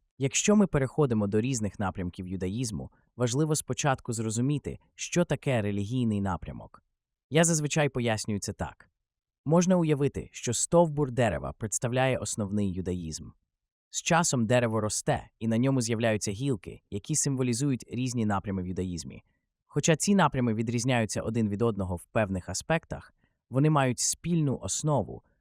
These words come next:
але зосереджуються на різних традиціях та цінностях. Напрямки,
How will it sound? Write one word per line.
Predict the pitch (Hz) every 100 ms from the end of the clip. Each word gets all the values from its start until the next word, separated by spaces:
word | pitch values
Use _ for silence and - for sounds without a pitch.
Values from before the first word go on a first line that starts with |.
| _
але | - 110
зосереджуються | 110 113 123 147 156 143 127 127
на | 113
різних | 110 123 117
традиціях | - 101 98 113 - 110 -
та | 101
цінностях. | - 113 78 - - - - _ _ _ _ _ _ -
Напрямки, | 151 165 - 98 - 101